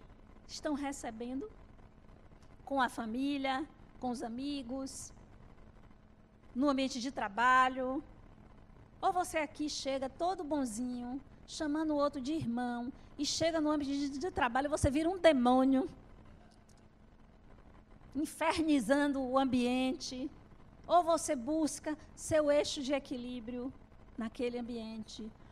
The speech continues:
Ou você busca o apaziguamento? Ou quando alguém lhe faz uma fofoca, você segura pra você e não fica replicando? Ou você tenta compreender aquele colega que é difícil,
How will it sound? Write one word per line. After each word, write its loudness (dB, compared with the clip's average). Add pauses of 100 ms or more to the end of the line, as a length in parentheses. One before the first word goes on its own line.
(140)
Ou 0
você 2
busca -2
o 2
apaziguamento? -2 (1080)
Ou 2
quando 2
alguém 4
lhe 4
faz 0
uma 2
fofoca, -2
você -6
segura -4
pra -4
você -6
e -8
não -6
fica -8
replicando? -10 (1160)
Ou 0
você 0
tenta -8
compreender -2
aquele -2
colega -2
que -8
é -2
difícil, -6